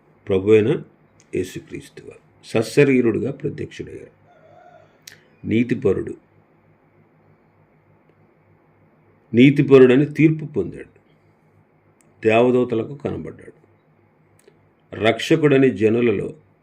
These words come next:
ప్రకటించబడ్డాడు, లోకమందు నమ్మబడ్డాడు,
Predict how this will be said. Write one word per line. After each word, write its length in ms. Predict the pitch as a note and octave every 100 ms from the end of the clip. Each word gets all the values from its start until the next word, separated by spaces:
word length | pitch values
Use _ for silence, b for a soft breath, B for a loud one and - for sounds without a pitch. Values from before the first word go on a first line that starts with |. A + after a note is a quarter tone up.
| _ _ -
ప్రకటించబడ్డాడు, 840 | G#2+ G#2+ G#2 - - D#2 - - - _ _ _ _ _ -
లోకమందు 600 | G2 G#2+ A2+ A#2 A2 G#2+
నమ్మబడ్డాడు, 720 | C3 G#2 F#2+ F2 D#2+ - -